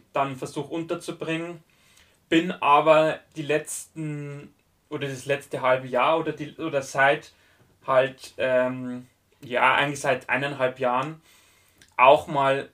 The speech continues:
für einen Film nur ins Auto gestiegen, äh, also sei es zu einer Sneak gewesen oder sei es einfach so einen Film, wo mich interessiert hat. Ähm, das muss ich jetzt leider, also ich werd's nicht ganz vermeiden können oder ich werd's auch nicht ganz vermeiden,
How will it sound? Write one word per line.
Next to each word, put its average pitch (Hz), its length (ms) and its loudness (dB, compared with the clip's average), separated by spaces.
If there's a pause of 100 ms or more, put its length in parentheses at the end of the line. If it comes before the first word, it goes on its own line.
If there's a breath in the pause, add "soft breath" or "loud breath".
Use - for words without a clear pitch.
(240)
für - 240 -2
einen 165 260 0
Film 165 300 -6
nur 165 280 -2 (140)
ins - 180 -14
Auto 156 300 2
gestiegen, 165 720 -10 (600 loud breath)
äh, 123 140 2
also 131 540 2
sei 139 260 4
es 147 120 -2
zu 151 100 -12
einer 139 100 -8
Sneak 156 340 -8
gewesen 147 680 -6 (120)
oder 135 180 -6
sei 131 240 0
es 131 60 -4
einfach 135 240 -4
so 156 120 -8
einen 160 160 -4
Film, 156 260 -6
wo 147 140 -6
mich 143 220 -14 (100)
interessiert 151 600 -6
hat. 147 260 -2 (640 soft breath)
Ähm, 127 800 0
das 151 160 -2
muss 175 240 -2
ich 180 100 -6
jetzt 170 220 -2
leider, 156 760 4 (100)
also 147 260 0
ich 147 160 -6
werd's 175 180 4
nicht 160 140 -10
ganz 156 260 4
vermeiden 170 640 0
können 175 400 -2
oder 139 180 0
ich 127 100 -6
werd's 139 180 2
auch 139 100 -2
nicht 147 120 -14
ganz 151 260 0
vermeiden, 151 540 0